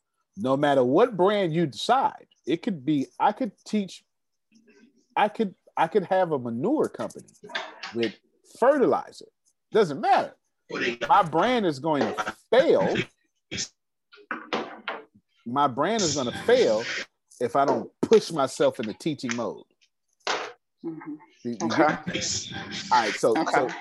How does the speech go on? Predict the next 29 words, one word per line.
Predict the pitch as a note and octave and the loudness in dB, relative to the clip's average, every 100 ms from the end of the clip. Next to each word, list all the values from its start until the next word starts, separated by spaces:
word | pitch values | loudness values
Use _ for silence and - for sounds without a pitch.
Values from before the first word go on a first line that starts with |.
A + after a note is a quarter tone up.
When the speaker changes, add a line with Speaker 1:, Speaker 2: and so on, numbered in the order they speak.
| - - | -14 -10
Speaker 1:
so | B2+ | -2
check | F#3+ D#3+ | 0 2
it | |
out | D3 A#2 | 2 2
real | G#2+ | -2
quick. | A2+ E2+ - - _ _ - _ A2 | -4 -10 -12 -20 _ _ -20 _ -10
Let | A#2 | -6
me, | |
let | B2 | -4
me, | A#2+ | -4
let | A#2 A2+ | -4 -4
me | A2 | -4
mute | G#2 A#2 A2+ | -4 -6 -6
your | G#2 | -6
mic | F#2+ | -6
real | F#2 | -8
quick. | G#2+ - _ _ _ _ _ _ _ _ _ _ - | -8 -10 _ _ _ _ _ _ _ _ _ _ -12
My | A2+ C3+ G#3 | -2 2 2
brand | A#3+ D#3 F3 F#3 F3 C#3+ B2+ | 2 0 2 2 2 0 0
is | A#2+ A#2+ | -4 -4
going | C#3+ C3 B2 | -6 -4 -6
to | - A2 - - - - | -8 -12 -12 -20 -20 -6
fail | G#3 G3+ E3 A#2 F#2+ G2+ A2 _ - | -2 2 2 2 0 -4 -8 _ -8
if | C#3+ C3 | -6 -2
I | C#3 | -2
have | C3 B2 G#2 | 0 0 -2
a | - - | -8 -2
fertilizer | G#3+ A3 D#3+ B2 A2 G#2 | 2 4 4 4 2 -2
company, | F#2+ F#2+ F2 F2+ | -12 -12 -12 -14